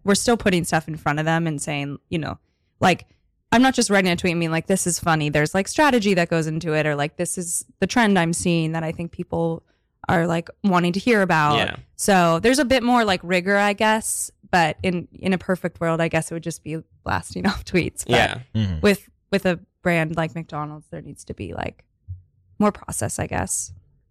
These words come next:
Speaker 2: One of the, one of the tweets that I saw, I'm curious about, um, you said, "I know something you don't know."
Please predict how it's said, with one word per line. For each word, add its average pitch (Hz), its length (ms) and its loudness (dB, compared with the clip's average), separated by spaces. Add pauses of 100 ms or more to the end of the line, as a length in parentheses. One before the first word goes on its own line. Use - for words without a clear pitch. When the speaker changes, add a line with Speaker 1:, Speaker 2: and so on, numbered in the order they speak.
(560)
Speaker 2:
One 135 180 2
of 151 140 -2
the, 135 340 2
one 123 140 -2
of 127 120 -2
the 120 80 -6
tweets 131 400 -6
that 110 120 0
I 107 120 0
saw, 117 520 -2
I'm 104 240 -4
curious 113 480 -4
about, 104 500 -4
um, 101 540 -6 (640)
you 113 140 -2
said, 113 320 2
"I 101 100 0
know 117 140 0
something 110 420 -2
you 107 100 -2
don't 117 220 -2
know." 135 340 -2